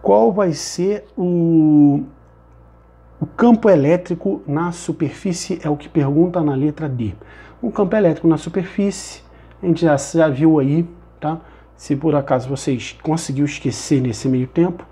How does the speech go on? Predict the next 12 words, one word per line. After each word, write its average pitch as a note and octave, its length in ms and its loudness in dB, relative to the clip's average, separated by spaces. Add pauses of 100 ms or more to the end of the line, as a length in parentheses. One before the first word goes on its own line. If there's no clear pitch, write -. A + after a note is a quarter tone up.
(420)
que D#3 240 2
é D#3 60 2
a C#3 100 0
metade E3 600 0
do D3 120 -6
que C#3 200 -6
seria C3 480 0
a C3 80 -2
uma C3 240 0
distância A2 360 -10
qualquer, D#3 460 -4 (880)
tá? F3 180 -8